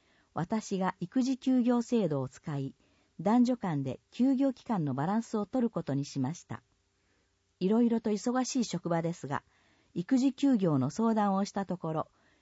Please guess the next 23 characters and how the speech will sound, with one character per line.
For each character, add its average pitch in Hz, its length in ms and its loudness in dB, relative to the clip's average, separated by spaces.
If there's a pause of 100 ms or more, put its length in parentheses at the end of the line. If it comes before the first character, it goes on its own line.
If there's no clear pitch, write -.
周 294 280 4
囲 220 120 6
の 147 120 2
協 185 260 0
力 180 240 -2
や 165 200 -2
理 175 140 -4
解 202 220 0
も 143 160 0
あ 139 80 0
り、 120 180 -6 (260)
取 - 120 -20
得 254 220 -2
す 240 140 0
る 226 80 0
こ 220 120 -2
と - 100 -2
が 127 140 0
で 123 100 -4
き - 100 -8
ま 147 140 0
し - 100 -12
た。 - 160 -10